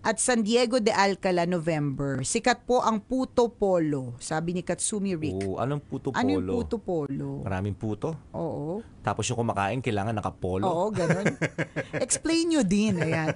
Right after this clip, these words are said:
Speaker 1: Lovely set. Sa Bicol, Pintakasi Fiesta sa Nabua, Camarines Sur.
Speaker 2: Oo, nadinig natin yung Pintakasi.
Speaker 1: Oo.
Speaker 2: Parang pinag-aaral-, pinag-aaralan sa, sa libro dati yan, Pintakasi.
Speaker 1: Pintakasi.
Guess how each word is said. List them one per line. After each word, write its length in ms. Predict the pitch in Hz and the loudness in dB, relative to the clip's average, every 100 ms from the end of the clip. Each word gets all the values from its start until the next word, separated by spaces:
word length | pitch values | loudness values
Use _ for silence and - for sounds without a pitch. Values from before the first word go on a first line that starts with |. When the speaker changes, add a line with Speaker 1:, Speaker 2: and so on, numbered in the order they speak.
| - - 190 | -4 -2 4
Speaker 1:
Lovely 480 | 240 294 294 320 | 6 6 4 0
set. 240 | - 269 226 | 2 2 2
Sa 80 | 277 | 0
Bicol, 480 | 220 311 285 277 | 0 0 4 4
Pintakasi 720 | - 285 262 262 247 247 - 254 | 4 0 0 0 2 2 2 0
Fiesta 480 | 226 208 - - | 2 2 2 0
sa 160 | 196 202 | 0 0
Nabua, 480 | 190 180 156 175 - | 0 0 2 2 0
Camarines 720 | - 165 156 156 143 135 - | -2 -2 -2 -2 -2 -4 -4
Sur. 80 | - | -4
Speaker 2:
Oo, 240 | 104 120 | -2 -2
nadinig 320 | 127 110 120 | -2 -2 -2
natin 240 | 117 110 117 | 0 0 -2
yung 80 | 117 | -4
Pintakasi. 720 | 101 120 110 107 98 - 101 | -4 -2 0 0 -2 -4 -6
Speaker 1:
Oo. 640 | 113 151 143 135 143 143 | -4 -4 -4 -4 -4 -2
Speaker 2:
Parang 160 | 120 120 | -2 -2
pinag-aaral-, 720 | 123 123 120 110 120 120 107 | -2 0 2 2 2 0 -2
pinag-aaralan 640 | 113 113 110 101 110 107 | -4 -2 0 0 0 -2
sa, 160 | 98 107 | -2 -4
sa 200 | 104 - | -6 -4
libro 240 | 104 95 98 | -4 -2 -2
dati 400 | 92 90 87 87 | -2 -2 -2 -6
yan, 80 | 87 | -6
Pintakasi. 800 | 104 92 - 82 87 87 - - | -6 -8 -8 -10 -10 -10 -10 -6
Speaker 1:
Pintakasi. 1120 | 185 165 - - 151 139 - - - - | -6 -4 -8 -6 -6 -6 -10 -14 -12 -14